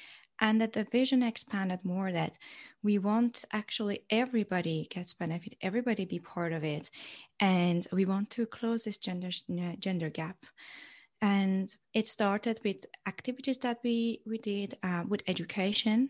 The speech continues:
especially educating the young generation, because the change takes some time and we need the younger generation to be onboarded, to come and, you know, follow the, the path,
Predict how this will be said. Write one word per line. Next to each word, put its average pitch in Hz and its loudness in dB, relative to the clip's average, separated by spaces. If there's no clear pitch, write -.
especially 220 2
educating 202 -2
the 175 -2
young 175 0
generation, 226 2
because - -10
the 190 -6
change 202 -2
takes - -4
some 190 -4
time 196 -2
and 170 -2
we 185 0
need 190 2
the 180 -2
younger 196 0
generation 208 4
to 185 -4
be 190 6
onboarded, 175 6
to - -4
come 208 8
and, 175 4
you 190 6
know, 180 6
follow 196 8
the, 180 6
the 160 2
path, 240 6